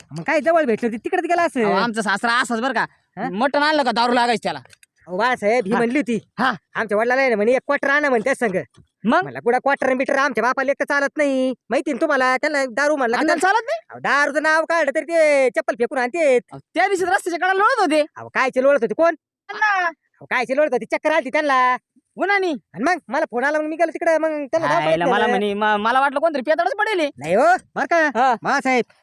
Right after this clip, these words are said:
Speaker 1: त्यांच्या देखत आहे ना, तुम्ही दारू बिरूचं नाव नका काढू.
Speaker 2: नाही?
Speaker 1: देईन काटकान ठेवून काना माग.
Speaker 2: अरे बाबू.
Speaker 1: हा.
Speaker 2: आयला बरं झालं सचिन
Speaker 1: बरं,
Speaker 2: भाऊ, तुम्ही
Speaker 1: तुम्ही
Speaker 2: सांगितलं मला.
Speaker 1: बोलता बोलता म्हणले असते तुम्ही सर.
Speaker 2: बोलता बोलता काय म्हणलो असतो मी?
Speaker 1: मग?
Speaker 2: हा, मग रस्त्याच्या कडेला असे पडेल होते, मला वाटलं पिवळच पडेल हे.
Speaker 1: नाही हो,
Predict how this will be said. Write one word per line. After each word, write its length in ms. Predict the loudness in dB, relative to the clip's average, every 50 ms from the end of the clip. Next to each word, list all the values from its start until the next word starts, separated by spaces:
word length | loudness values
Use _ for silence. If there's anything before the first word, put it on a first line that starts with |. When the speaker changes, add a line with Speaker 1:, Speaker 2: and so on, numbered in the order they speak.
| _ _ -8
Speaker 1:
त्यांच्या 240 | -6 -4 -2 -2 -2
देखत 140 | -2 -4
आहे 140 | -2 -2 0
ना, 120 | 0 0 0
तुम्ही 180 | 0 -2 -2
दारू 220 | 0 0 0 0 0
बिरूचं 220 | -2 -2 0 0
नाव 100 | 0 0
नका 100 | 0 -2 0
काढू. 340 | 0 0 0 2 2 2 0 -2 0
Speaker 2:
नाही? 240 | 2 2 2 2 0 -4
Speaker 1:
देईन 220 | -2 -2 -2 -2
काटकान 400 | -2 -2 -4 -4 -2 -2 -2 -2
ठेवून 340 | 0 -2 -2 -2 0 -2 0
काना 200 | 0 0 0 0
माग. 180 | 0 0 2 2 4 4 4 2 2 0
Speaker 2:
अरे 180 | 0 0 0 2
बाबू. 340 | 2 2 0 2 2 0 -2
Speaker 1:
हा. 560 | -2 -4 -4 -2 0 2 2 2 2 2 0 0
Speaker 2:
आयला 140 | -2 -6 -4
बरं 180 | -2 -2 0
झालं 160 | 0 0 0 0
सचिन 140 | -2 -2
Speaker 1:
बरं, 100 | -4 -2
Speaker 2:
भाऊ, 140 | 0 2 2
तुम्ही 160 | 2 2 2
Speaker 1:
तुम्ही 160 | 2 0 0 0
Speaker 2:
सांगितलं 380 | 0 -2 -2 -2 0 0 2
मला. 360 | 2 4 4 4 4 4 2
Speaker 1:
बोलता 200 | 0 -2 -4 -6
बोलता 240 | -4 -4 -4 -4 -4
म्हणले 180 | -4 -4 -2 -2
असते 200 | -2 -2 -2 -4
तुम्ही 140 | -2 -2 0
सर. 360 | 2 2 2 4 4 2 2 2
Speaker 2:
बोलता 280 | 2 2 2 4 4 2
बोलता 200 | 2 2 2 2
काय 120 | 0 0
म्हणलो 260 | 0 0 0 0 0
असतो 260 | 0 -2 -2 -2 -4
मी? 300 | -2 -2 -2 -2 -2 -2
Speaker 1:
मग? 80 | -2 -2
Speaker 2:
हा, 440 | -2 -2 -4 -8 _ _ _ -8 -2
मग 200 | 0 0 0 -2 -4 -4
रस्त्याच्या 300 | -4 -4 -2 0 0 0
कडेला 160 | 2 2 2
असे 160 | 2 0 0 0
पडेल 200 | 2 2 2 2
होते, 140 | 2 2
मला 140 | 2 2 2
वाटलं 180 | 2 2 2 0
पिवळच 240 | 0 2 0 0 2
पडेल 240 | 2 2 2 4
हे. 100 | 4 4
Speaker 1:
नाही 140 | 4 4 2
हो, 260 | 0 0 -2 -2 -4